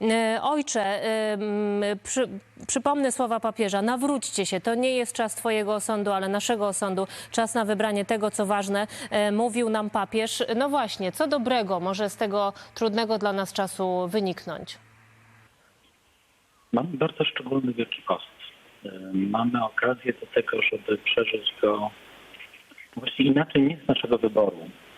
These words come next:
Speaker 2: ale, e, to nie było wyborem też dla uczniów. Oni nie chcieli, żeby Jezusa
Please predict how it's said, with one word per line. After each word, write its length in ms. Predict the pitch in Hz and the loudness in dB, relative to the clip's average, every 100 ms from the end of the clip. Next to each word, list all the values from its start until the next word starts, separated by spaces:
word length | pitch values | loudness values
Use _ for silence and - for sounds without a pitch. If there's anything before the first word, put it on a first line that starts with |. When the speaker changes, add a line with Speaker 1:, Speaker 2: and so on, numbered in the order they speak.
| - - - | -20 -20 -6
Speaker 2:
ale, 400 | - 117 110 107 | 0 2 4 2
e, 60 | 110 - 113 107 - - - - | 0 -2 -6 -6 -10 -20 -20 0
to 60 | 117 | 2
nie 140 | 123 | 4
było 220 | 127 151 | 4 2
wyborem 420 | - 113 113 107 | 2 2 4 4
też 160 | 107 107 | 2 -2
dla 160 | - 104 | 0 0
uczniów. 460 | 123 113 - 98 - | 0 -2 2 2 2
Oni 220 | 101 101 | 2 2
nie 80 | 110 | 0
chcieli, 380 | - - 110 95 | -2 -4 -2 0
żeby 400 | 95 90 90 90 - - - - - - _ - 117 120 117 | 0 0 -4 -6 -8 -20 -20 -20 -20 -20 _ -20 -18 -18 -16
Jezusa 800 | 104 107 107 101 - 98 95 92 | -12 -4 -4 -2 2 4 4 2